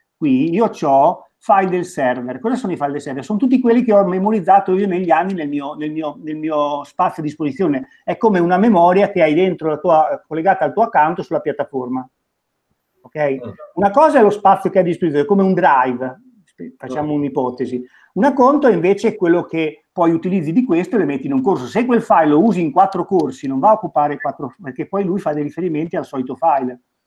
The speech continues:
Speaker 2: Quindi a questo punto ti chiedo quant'è lo spazio in piattaforma per ogni utente?
Speaker 1: È quello, t'ho detto, lo spazio in piattaforma per ogni utente dipende, di, per ogni corso non esiste, perché può essere al massimo venti, se, eh, però,
Speaker 2: Ok.
Speaker 1: eh,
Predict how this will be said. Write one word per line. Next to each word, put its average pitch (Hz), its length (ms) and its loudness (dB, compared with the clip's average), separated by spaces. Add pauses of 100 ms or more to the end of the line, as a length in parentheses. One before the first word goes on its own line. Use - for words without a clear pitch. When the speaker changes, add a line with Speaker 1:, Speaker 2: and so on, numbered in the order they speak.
(160)
Speaker 2:
Quindi 123 220 -6
a 117 80 -4
questo 135 280 -6
punto 147 320 -4
ti 135 100 -6
chiedo 123 300 0
quant'è 117 320 -2
lo 127 100 -4
spazio 107 460 -2
in - 60 -18
piattaforma 101 1000 -4
per 107 140 -6
ogni 104 520 -8 (140)
utente? 135 640 -6 (280)
Speaker 1:
È - 220 -20
quello, 180 480 -2
t'ho - 80 -6
detto, 147 220 -2
lo 147 80 0
spazio 147 540 -2
in 127 80 -6
piattaforma 156 500 -4
per 151 140 -6
ogni 165 100 0
utente 240 760 0
dipende, 190 640 -2
di, 160 240 -2
per 180 200 -4
ogni 196 160 -2
corso 262 340 0
non 175 160 0
esiste, 135 480 -4
perché 135 240 -10
può 156 140 -2
essere 185 240 0
al 190 60 -2
massimo 147 340 0
venti, 147 340 0
se, 143 260 -8
eh, 135 160 -16 (360)
però, 160 240 4
Speaker 2:
Ok. - 80 -8
Speaker 1:
eh, - 1080 -10